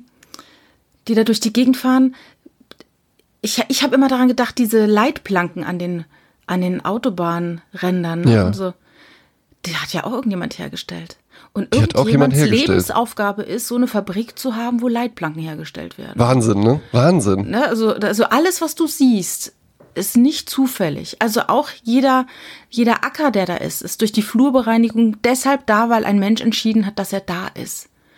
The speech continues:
Speaker 2: Absolut.
Speaker 1: Und es gibt
Speaker 2: Hm.
Speaker 1: kaum etwas auf der Erdoberfläche, was nicht der Mensch sich überlegt hat, dass es jetzt so ist, wie es jetzt ist. Und, oder so
Speaker 2: Absolut.
Speaker 1: lässt, wie es war.
Speaker 2: Und alles,
Speaker 1: weil
Speaker 2: und
Speaker 1: ein
Speaker 2: alles
Speaker 1: Mensch
Speaker 2: hat
Speaker 1: sich
Speaker 2: halt
Speaker 1: das so überlegt hat.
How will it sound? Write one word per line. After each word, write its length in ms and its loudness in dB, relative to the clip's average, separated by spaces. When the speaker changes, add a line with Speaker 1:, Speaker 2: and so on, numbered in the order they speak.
Speaker 2:
Absolut. 540 4
Speaker 1:
Und 100 4
es 100 -2
gibt 220 2
Speaker 2:
Hm. 60 -6
Speaker 1:
kaum 380 2
etwas 460 0
auf 140 -2
der 200 0
Erdoberfläche, 840 0
was 240 0
nicht 360 2
der 100 0
Mensch 340 -2
sich 240 -4
überlegt 440 -4
hat, 160 -2
dass 120 -4
es 160 -10
jetzt 200 -4
so 280 2
ist, 320 0
wie 100 0
es 140 -8
jetzt 280 -6
ist. 360 -8
Und, 200 0
oder 200 4
so 180 4
Speaker 2:
Absolut. 440 2
Speaker 1:
lässt, 180 -4
wie 100 -6
es 180 -8
war. 380 -6
Speaker 2:
Und 140 2
alles, 240 2
Speaker 1:
weil 80 -2
Speaker 2:
und 100 0
Speaker 1:
ein 60 0
Speaker 2:
alles 180 2
Speaker 1:
Mensch 60 -2
Speaker 2:
hat 80 2
Speaker 1:
sich 40 2
Speaker 2:
halt 120 4
Speaker 1:
das 40 -8
so 80 -6
überlegt 400 -2
hat. 160 -20